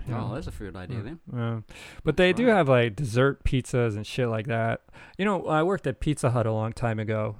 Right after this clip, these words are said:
Speaker 1: not in Japan, but in America. And they had dessert pizza. They had this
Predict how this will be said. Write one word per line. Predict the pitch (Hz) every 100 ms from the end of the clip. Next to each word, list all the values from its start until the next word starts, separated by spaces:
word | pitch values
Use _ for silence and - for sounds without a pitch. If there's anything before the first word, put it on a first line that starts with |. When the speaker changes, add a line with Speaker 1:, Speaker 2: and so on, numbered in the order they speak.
| -
Speaker 1:
not | 123 123
in | 107
Japan, | 113 - 110 104
but | 101 110
in | 113
America. | 110 113 110 - 110 - - _ _ _
And | 135 131 127
they | 165
had | 175
dessert | 127 104 107 -
pizza. | 117 107 117
They | 110
had | 113 127
this | 117 -